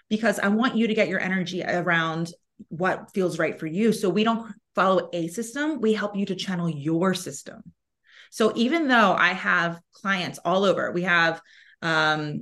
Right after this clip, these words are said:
attorneys, we have women who are, uh, travel agents, we have a lot of coaches, which are, you know, divorce coaches and mindset coaches and success coaches and, uh, all the different things in between.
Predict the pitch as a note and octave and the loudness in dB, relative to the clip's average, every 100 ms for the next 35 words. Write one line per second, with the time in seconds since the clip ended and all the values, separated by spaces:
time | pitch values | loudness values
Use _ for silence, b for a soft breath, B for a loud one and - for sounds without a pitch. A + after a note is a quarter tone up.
0 | - - - A3 E3+ E3 F3+ F#3 F3 D#3+ | -8 -4 2 2 2 0 -2 -2 0 0
1 | D#3+ E3+ E3 E3+ F3+ E3+ - E3 E3 D#3+ | 0 -2 -2 0 0 0 2 4 6 6
2 | D#3+ D3+ - D#3 D3+ D3+ A#3+ A#3 G#3 E3 | 4 2 -2 -2 -2 -4 -2 2 2 0
3 | D#3+ D3+ F3 F#3 F3 E3+ E3+ D#3+ D#3+ D#3+ | -2 -6 -2 -2 0 0 0 0 0 0
4 | - - D#3 - D3 D3 D#3 D#3 D#3 D3+ | -4 -4 -4 -4 -6 -4 -2 2 4 2
5 | B B B B F#3+ F#3 F3 E3 F#3 - | B B B B 0 0 0 2 2 2
6 | E3+ D#3 C#3+ D3 C#3+ D#3 D3+ D#3 F#3 F#3+ | -2 -2 -4 -6 -6 -8 -4 0 2 2
7 | D#3 - D3 D3+ D3+ D#3+ - - F#3+ F#3+ | -2 -2 -6 -6 -8 -10 -12 -6 -4 -4
8 | - D#3 D3+ D3 D3 C#3+ D#3 D3+ D3 D3+ | -6 -6 -4 -4 -4 -6 -6 -4 -4 -6
9 | D3 D3+ D3 G#3 A3+ A3+ G#3+ G3+ F#3 E3 | -6 -6 2 6 6 6 2 0 -2 -4
10 | D#3 - C#4 F#3+ | -6 -4 0 0